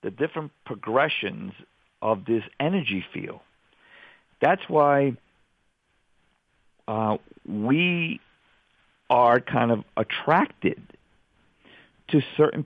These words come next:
people that give off these large energy fields. And these are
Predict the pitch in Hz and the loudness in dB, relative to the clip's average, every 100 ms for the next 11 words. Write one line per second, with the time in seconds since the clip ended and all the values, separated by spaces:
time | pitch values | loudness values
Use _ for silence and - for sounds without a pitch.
0 | - 151 147 139 135 117 110 113 127 113 | -4 0 2 2 2 2 -2 0 -2 -2
1 | - 120 123 120 - - 110 117 - _ | -2 4 4 4 0 -10 -8 -8 -12 _
2 | _ - 104 104 107 110 - - 160 240 | _ -16 -2 2 4 4 0 -6 -2 0
3 | 214 120 - 98 104 - - - _ - | 0 -2 -4 -8 -8 -10 -14 -18 _ -20
4 | - - - 120 104 123 156 180 151 143 | -20 -18 -4 -2 0 0 2 0 0 2
5 | 123 110 127 196 | 2 2 0 -4